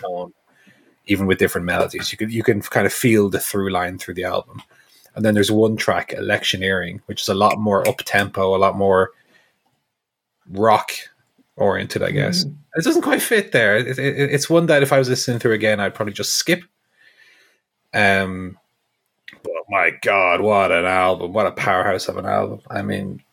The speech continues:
Speaker 1: it's, it's really, really songwriting at its best. Every track is, is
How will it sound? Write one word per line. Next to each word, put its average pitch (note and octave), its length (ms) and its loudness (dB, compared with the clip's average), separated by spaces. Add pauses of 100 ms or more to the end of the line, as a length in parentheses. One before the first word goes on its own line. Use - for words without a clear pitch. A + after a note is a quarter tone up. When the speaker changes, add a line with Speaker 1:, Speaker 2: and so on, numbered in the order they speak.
Speaker 1:
it's, - 320 0
it's - 520 0
really, A#2+ 440 2
really G2+ 240 -2
songwriting F#2 640 -2
at - 80 -10
its - 120 -10
best. - 640 -6 (480)
Every A#2+ 380 2
track G2+ 400 0
is, F#2 100 -8
is - 320 -10